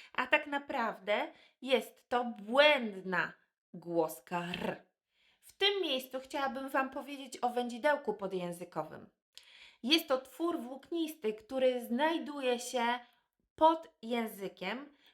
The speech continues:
Często jest u wielu dzieci skrócony.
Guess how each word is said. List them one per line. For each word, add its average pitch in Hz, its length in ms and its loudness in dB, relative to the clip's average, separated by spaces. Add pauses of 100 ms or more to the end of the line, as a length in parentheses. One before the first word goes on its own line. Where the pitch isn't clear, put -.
(160)
Często 349 580 0
jest 262 440 -2
u 233 80 -4
wielu 262 580 0
dzieci 240 280 -12
skrócony. 196 760 -6